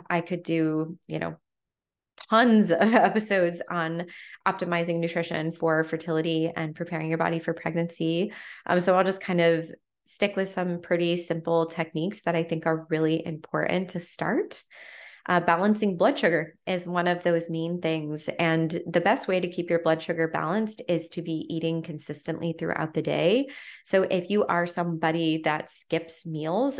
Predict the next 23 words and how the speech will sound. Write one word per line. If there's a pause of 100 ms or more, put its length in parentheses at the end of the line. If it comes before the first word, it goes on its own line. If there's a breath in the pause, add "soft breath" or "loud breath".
especially
if
you
skip (380 soft breath)
breakfast, (380 loud breath)
that
is
setting
your
system
up (100)
for
blood
sugar
and
hormonal
imbalance.
You
really
cannot
have
balanced
hormones